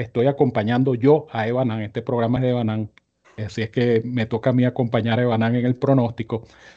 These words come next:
La dirección del Potro Roberto Rodríguez y este servidor, el treinta G Ramón Brito, en un programa presentado por Bonchance Farm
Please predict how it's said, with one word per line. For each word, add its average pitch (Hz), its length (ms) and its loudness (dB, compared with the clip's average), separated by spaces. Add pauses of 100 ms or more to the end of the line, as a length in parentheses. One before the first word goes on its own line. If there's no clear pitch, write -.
(120)
La 143 140 6
dirección 190 400 6
del 156 100 2
Potro 160 300 0
Roberto 135 480 2
Rodríguez 143 480 4
y 120 80 0
este 127 160 -4
servidor, 123 400 0
el 107 100 -6
treinta 110 340 -2
G 110 140 -4
Ramón 107 320 -4
Brito, 117 280 -4
en 101 80 -4
un 113 100 -2
programa 120 540 0 (500)
presentado 170 680 4
por 127 140 -2
Bonchance 135 680 -2
Farm 180 380 2